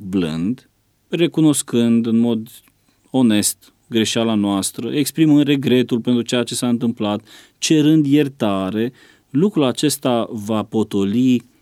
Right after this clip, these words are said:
mânia respectivă și va deschide ușa pentru împăcare. Regula numărul trei, pentru că timpul, uh, zboară foarte repede, regula numărul trei este una care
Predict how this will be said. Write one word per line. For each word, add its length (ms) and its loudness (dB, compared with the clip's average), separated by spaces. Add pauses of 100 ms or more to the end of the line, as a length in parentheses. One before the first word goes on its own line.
(100)
mânia 420 0
respectivă 560 -4
și 140 -6
va 120 0
deschide 380 -2
ușa 280 -2
pentru 300 -6
împăcare. 540 -10 (1080)
Regula 460 2
numărul 360 2
trei, 340 -4 (220)
pentru 260 0
că 160 0
timpul, 520 2
uh, 400 0
zboară 560 0
foarte 480 -2
repede, 540 -4 (1080)
regula 380 2
numărul 340 4
trei 540 2
este 460 0
una 360 2
care 640 0